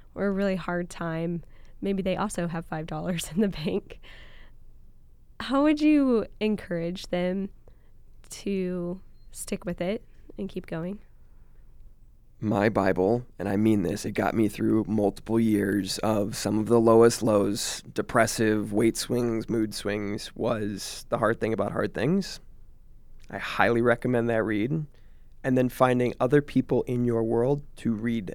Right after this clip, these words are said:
Speaker 2: the same thing, whether they are entrepreneurs or not. Your brother, your mother, your significant other,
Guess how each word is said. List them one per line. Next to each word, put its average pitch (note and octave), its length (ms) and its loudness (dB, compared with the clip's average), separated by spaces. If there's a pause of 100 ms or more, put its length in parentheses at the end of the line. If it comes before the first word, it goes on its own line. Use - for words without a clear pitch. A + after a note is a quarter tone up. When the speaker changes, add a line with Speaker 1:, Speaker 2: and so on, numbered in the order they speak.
(100)
Speaker 2:
the A2 120 -4
same - 340 -6
thing, - 240 -8 (680)
whether A#2+ 280 6
they B2+ 180 6
are B2 100 6
entrepreneurs A#2+ 720 -2
or A#2 100 -2
not. - 280 -6 (440)
Your - 120 -2
brother, C3 440 6
your A2+ 200 -2
mother, A#2+ 500 4
your A2 460 0
significant B2 640 0
other, B2 540 4